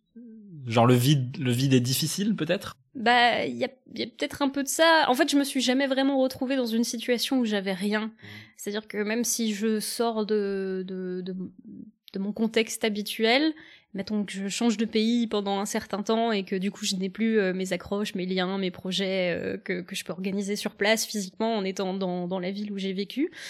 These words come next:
Speaker 2: euh, je m'en, je m'en crée de nouveau tout le temps. Enfin, c'est toujours le, le,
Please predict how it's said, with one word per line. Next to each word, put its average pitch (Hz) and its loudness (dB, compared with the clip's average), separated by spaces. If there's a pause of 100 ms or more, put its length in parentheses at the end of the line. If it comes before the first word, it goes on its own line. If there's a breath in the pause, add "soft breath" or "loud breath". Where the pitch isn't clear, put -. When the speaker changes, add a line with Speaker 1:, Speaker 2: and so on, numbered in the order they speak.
(360 loud breath)
Speaker 2:
euh, 185 -2
je 175 -6
m'en, 202 -4
je 214 -4
m'en 208 -2
crée 262 2
de 226 4
nouveau 240 4
tout 240 -4
le 220 -2
temps. 220 4
Enfin, 208 -2
c'est 208 -4
toujours 226 2 (340 loud breath)
le, 233 4
le, 233 2